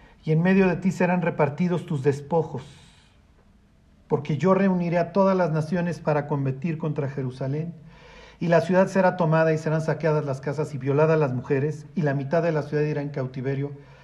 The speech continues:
mas el resto del pueblo no será cortado de la ciudad." Es un pasaje deprimente.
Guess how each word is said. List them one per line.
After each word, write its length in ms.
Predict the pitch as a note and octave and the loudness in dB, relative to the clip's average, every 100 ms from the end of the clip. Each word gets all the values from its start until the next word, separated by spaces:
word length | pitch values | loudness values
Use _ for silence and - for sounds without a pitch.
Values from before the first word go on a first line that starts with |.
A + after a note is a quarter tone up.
| - _ - | -20 _ -10
mas 200 | C#3 D#3 | -4 -2
el 80 | |
resto 320 | C#3 E3 - D#3+ | 0 -2 0 -2
del 120 | C#3+ | -2
pueblo 500 | - D3+ C3+ C#3+ - - | 0 0 0 -4 -8 -8
no 100 | D3+ | -8
será 280 | D#3 D3 D3 | -4 -4 -4
cortado 560 | D3 C3+ C3+ B2 D3 - - | -10 -6 -4 -4 -8 -14 -4
de 120 | C#3+ | -2
la 120 | C3 | -2
ciudad." 380 | - C3 A#2+ - - - _ _ _ _ _ _ _ _ _ _ - | -4 -8 -8 -12 -18 -20 _ _ _ _ _ _ _ _ _ _ -6
Es 160 | D4+ A#3 | -4 0
un 100 | F3+ | 2
pasaje 360 | D3+ D3+ - | 4 2 2
deprimente. 680 | D#3 D#3 G#3 C#4+ D#4 - | 2 4 4 4 0 -6